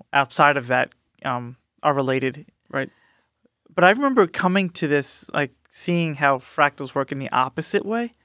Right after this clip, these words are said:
Speaker 1: um,
Speaker 2: Hmm.
Speaker 1: where, m-, more of a top-down approach. I remember this, um, dawned on me when I was studying, um, when I took my Trinity class, and just learning about the Trinity and how, like,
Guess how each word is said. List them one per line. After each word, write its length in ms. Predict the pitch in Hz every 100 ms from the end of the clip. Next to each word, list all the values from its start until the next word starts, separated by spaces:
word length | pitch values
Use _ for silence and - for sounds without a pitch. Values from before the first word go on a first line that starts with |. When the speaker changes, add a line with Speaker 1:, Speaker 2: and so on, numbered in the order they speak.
| _ _ _ _ -
Speaker 1:
um, 300 | 156 147 139 131 131 _ _ -
Speaker 2:
Hmm. 60 |
Speaker 1:
where, 120 | 165 -
m-, 300 | 175 170 -
more 320 | 160 170 175
of 80 | 160
a 60 | 139
top-down 580 | - 151 - 139 135
approach. 280 | 131 - 123
I 40 | 143
remember 220 | 160 165
this, 240 | 143 -
um, 340 | 135 127 123 131 _
dawned 220 | 147 147 143
on 120 | 131
me 80 | 131
when 100 | 131
I 60 |
was 80 | 131
studying, 360 | 147 135 123 127 _
um, 280 | 123 123 139 _
when 140 | 143
I 40 | 139
took 160 | 147
my 120 | 135 120
Trinity 360 | - 175 127
class, 380 | - - - - - _ _ _ _ _
and 100 | 170
just 180 | 165 -
learning 180 | 165 160
about 160 | 143 131
the 60 |
Trinity 480 | - - 196 135 113 - _ _ _ _ _ _ _ _ -
and 100 | 190
how, 200 | 196 147
like, 260 | 139 123